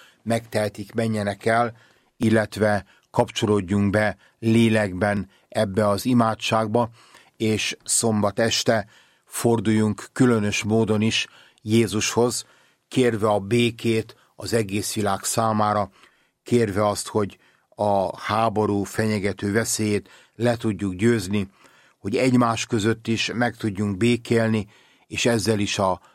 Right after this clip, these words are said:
világ békességét tudjuk szolgálni,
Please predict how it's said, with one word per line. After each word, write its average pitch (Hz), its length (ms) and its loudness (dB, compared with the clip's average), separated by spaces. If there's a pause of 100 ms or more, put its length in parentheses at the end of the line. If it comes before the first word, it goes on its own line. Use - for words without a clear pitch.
világ 98 540 0
békességét 95 920 -2
tudjuk 92 480 -6
szolgálni, 95 840 -2